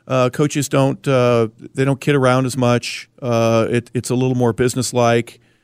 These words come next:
Uh, there's not extra time. Uh, you don't get to pat somebody on the shoulder and, you know, ask them how their kids are. It, it really does change the dynamic. And if Atlanta's gonna do something like that, who would you replace him with? I mean, I wanna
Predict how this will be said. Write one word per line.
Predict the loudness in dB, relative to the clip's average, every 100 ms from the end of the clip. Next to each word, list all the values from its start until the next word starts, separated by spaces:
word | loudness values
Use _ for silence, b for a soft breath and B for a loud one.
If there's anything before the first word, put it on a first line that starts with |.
| _
Uh, | -6 -4 -2
there's | -2 0
not | 0 0
extra | 0 -4 -4 -6
time. | -6 -4 0 2 2 0 -4 b b b _
Uh, | -4 0 0
you | 0
don't | 0
get | -2 -6
to |
pat | -2 -2 -2
somebody | -2 0
on | 0
the | -2
shoulder | 0 0 2 0
and, | -2 -4
you | -2
know, | -2 0
ask | -2 -2
them | -2
how | 0
their | -2
kids | -2 -2 0
are. | 0 0
It, | 0 -2 -2
it | -2 -6
really | -2 0 0
does | -2 0 2 2 0 -8 b b b b
change | -8 -2 0 0 -2 -4
the | -4
dynamic. | -2 0 0 0 0 -4 -12 b b b
And | -2 -2
if | -2
Atlanta's | -2 0 2 2 0
gonna | -2 -2
do | -2
something | -2 -4 -4
like | -4
that, | -2 -2 -4 b b
who | -2
would | -2 0
you | -2
replace | -2 -2 -2 -2 -2
him | -2
with? | -2 -2 -4
I | -6
mean, | -4 0
I | 2
wanna | 2